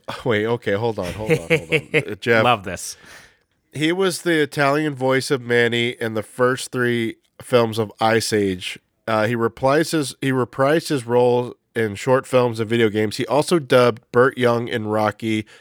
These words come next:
Speaker 1: Joe Pesci in Once Upon a Time in America, Moonwalker, My Cousin Vinny, The
Speaker 2: Okay.
Speaker 1: Irishman, and the robot Johnny Five in Short Circuit. And he also would become the new Italian voice of Woody Allen.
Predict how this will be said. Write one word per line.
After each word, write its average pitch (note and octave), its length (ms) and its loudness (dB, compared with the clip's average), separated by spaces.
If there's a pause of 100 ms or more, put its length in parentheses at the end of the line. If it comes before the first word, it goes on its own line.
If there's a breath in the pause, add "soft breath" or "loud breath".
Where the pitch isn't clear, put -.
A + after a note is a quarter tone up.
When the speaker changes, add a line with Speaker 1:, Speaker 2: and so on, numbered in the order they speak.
(140 soft breath)
Speaker 1:
Joe C#3 260 2
Pesci C#3+ 480 0
in A2+ 140 -4
Once A#2 200 -2
Upon B2 300 -2
a B2 40 -4
Time A#2+ 300 0
in A#2+ 60 -2
America, G#2+ 600 -2 (340 loud breath)
Moonwalker, A#2 800 0
My A2 160 -2
Cousin B2 460 0
Vinny, A2+ 380 2
The A2 80 -2
Speaker 2:
Okay. A2 140 -2
Speaker 1:
Irishman, A2+ 640 -2 (360 loud breath)
and D3 260 4
the D3+ 100 4
robot C3 560 4
Johnny B2 360 0
Five A#2 360 0
in A2 100 -6
Short A2+ 380 -2
Circuit. A2 540 -2 (580 soft breath)
And C3+ 180 4
he D3 120 6
also D3 500 4
would C3 160 2
become B2 460 -2
the A2 80 -2
new A#2+ 240 0
Italian B2 460 0
voice G#2+ 280 0
of G#2 140 -6
Woody B2+ 320 2
Allen. G2 460 0